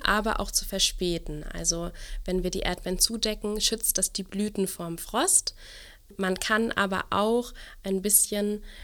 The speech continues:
die Blüte herauszögern. Also je nachdem, wie man das managt,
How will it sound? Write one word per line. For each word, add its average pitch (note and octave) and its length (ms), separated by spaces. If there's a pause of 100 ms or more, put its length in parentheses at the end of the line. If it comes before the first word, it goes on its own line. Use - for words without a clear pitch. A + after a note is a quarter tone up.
(100)
die G3+ 80
Blüte G#3 320
herauszögern. E3+ 1120
Also E3+ 240
je F3+ 160
nachdem, F#3+ 580 (280)
wie F#3+ 100
man F#3+ 220
das F3+ 200
managt, B3 600